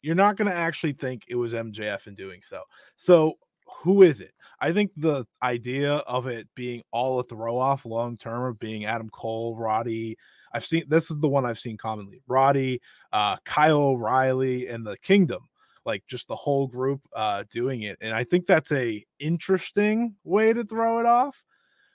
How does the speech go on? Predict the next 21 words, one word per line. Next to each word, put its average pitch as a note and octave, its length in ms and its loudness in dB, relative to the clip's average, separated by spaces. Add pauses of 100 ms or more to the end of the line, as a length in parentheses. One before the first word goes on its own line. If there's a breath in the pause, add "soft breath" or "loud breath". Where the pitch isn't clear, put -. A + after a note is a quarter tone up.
(200)
But E3+ 140 2 (200)
my, D#3+ 420 0
my, C#3+ 480 -2 (260)
the B2 180 -10
fun G3 360 4
aspect B2+ 480 0
for - 140 -14
me A2+ 180 -8
is A#2 120 -6
the C#3+ 80 -6
first - 280 2
thing C3+ 140 0
I D3+ 180 2
thought A#2 280 -2
was A2+ 160 -10
that G#2+ 240 -4
Goober D3+ 340 4
group G2 300 -12
from G2+ 180 -20
last C3 340 -10
year - 220 -20